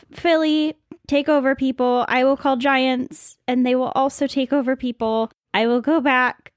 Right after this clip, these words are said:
to H Q, and I will work with Vanui until we can take the Crags district offline. I'll just hole up in, in the office with a giant tub of peanut butter,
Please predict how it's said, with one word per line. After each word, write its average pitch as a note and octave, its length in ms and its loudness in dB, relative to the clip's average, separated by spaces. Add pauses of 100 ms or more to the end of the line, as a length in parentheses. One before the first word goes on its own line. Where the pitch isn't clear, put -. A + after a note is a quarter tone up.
to B3+ 540 0 (100)
H C4 320 -2
Q, A3+ 420 0 (120)
and A3 440 0
I A#3+ 480 0 (360)
will D4+ 140 2
work F4+ 200 2
with F4+ 180 2
Vanui E4+ 640 0
until D#4+ 540 2
we D#4 140 2
can E4+ 120 0
take F4 180 0
the F4+ 80 -2
Crags F4 360 0
district F4+ 380 -4
offline. F4 640 0
I'll D#4 240 2
just D#4 200 -4
hole E4 460 -2
up E4 400 0
in, C#4 360 0 (180)
in C#4 160 2
the D4 80 2
office C4 580 0
with B3+ 140 0
a B3+ 40 0
giant D4 640 0
tub C#4+ 180 0
of C#4 180 -6
peanut C#4 320 0
butter, G3+ 460 0